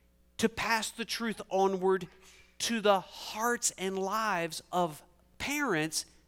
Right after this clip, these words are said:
that are not even yet in our church. And so there's implications for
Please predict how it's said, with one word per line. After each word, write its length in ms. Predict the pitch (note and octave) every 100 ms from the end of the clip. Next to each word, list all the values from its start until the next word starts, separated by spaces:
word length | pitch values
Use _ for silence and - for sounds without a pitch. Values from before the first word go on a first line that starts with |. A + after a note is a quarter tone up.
| -
that 120 | G#3
are 120 | G#3
not 280 | G3+ G3+ G#3+
even 280 | G#3+ G3+ G3
yet 280 | G3 F3+ -
in 240 | F#3 G#3 G3
our 240 | - D#3
church. 560 | D3 - C3+ - - - - - -
And 80 | G3+
so 100 | A3+
there's 180 | G3
implications 680 | G#3+ B3 C4 A3 G3 - F#3+
for 320 | - - D#3